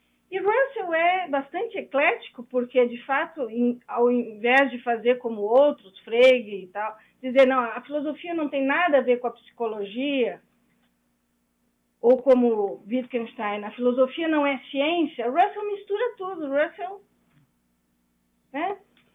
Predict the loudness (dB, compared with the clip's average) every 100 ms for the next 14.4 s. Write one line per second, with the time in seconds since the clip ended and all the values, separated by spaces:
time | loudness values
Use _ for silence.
0 | _ _ _ _ -6 -4 -4 -2 -4 -4
1 | -8 -10 -4 0 0 0 -4 -2 0 -2
2 | -4 -20 -4 4 6 6 4 -4 -4 -4
3 | -8 -10 -18 _ -4 0 2 2 4 4
4 | 2 -6 -10 -12 _ -8 -4 -4 -4 -6
5 | -2 0 2 2 4 4 6 4 2 0
6 | 0 -2 -4 -6 -4 -8 -4 -2 -2 -6
7 | -12 -12 -6 -2 -2 -2 -6 -6 -6 -4
8 | -4 -8 -12 -16 -18 _ _ _ _ _
9 | _ _ _ _ _ _ _ _ _ _
10 | _ _ _ -2 0 0 -2 -2 2 4
11 | 6 4 0 -2 -2 2 4 4 2 -4
12 | 2 2 4 2 0 0 -4 -4 -8 -6
13 | -4 -4 -6 -8 -6 -8 -2 -2 0 0
14 | 0 -4 -16 -20